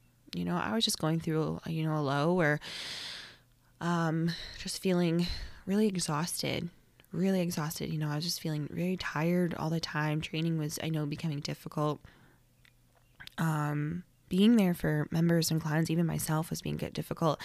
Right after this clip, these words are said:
I was skipping workouts. I was not on track with, with my nutrition. And I'm just like, "What is going on? I just feel so tired." Then I just sat for a second. I was like, You know, this past year,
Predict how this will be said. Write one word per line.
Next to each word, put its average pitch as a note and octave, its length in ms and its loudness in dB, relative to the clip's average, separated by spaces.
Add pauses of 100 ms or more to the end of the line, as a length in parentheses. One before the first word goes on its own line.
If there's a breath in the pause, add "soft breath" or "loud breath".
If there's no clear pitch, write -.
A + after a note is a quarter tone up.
(320 loud breath)
I G3 100 4
was F#3 120 4
skipping F3 320 0
workouts. E3 640 2 (640 loud breath)
I D3 160 -2
was D3+ 420 -2 (300)
not F3 260 2
on E3 140 2
track D#3 440 -2
with, D#3+ 520 0 (720)
with G3+ 260 2
my G#3 120 2
nutrition. F#3+ 600 -2
And F3 100 -2
I'm F#3 60 -4
just G3+ 160 -6
like, - 80 -14
"What G#3+ 160 -8
is G#3+ 120 -6
going - 220 -12
on? F3+ 160 -6
I F3 60 -4
just - 220 -6
feel - 100 -8
so - 220 -4
tired." F#3+ 800 0 (880 soft breath)
Then D4+ 100 2
I F#4 60 2
just - 240 0
sat F3+ 320 0
for E3 140 0
a E3+ 60 2
second. D#3+ 480 0
I D#3+ 60 2
was F3 180 0
like, - 120 -8 (140)
You A3+ 100 0
know, A#3 360 2 (2250 soft breath)
this B3+ 200 2
past D4 320 -2
year, A3 320 4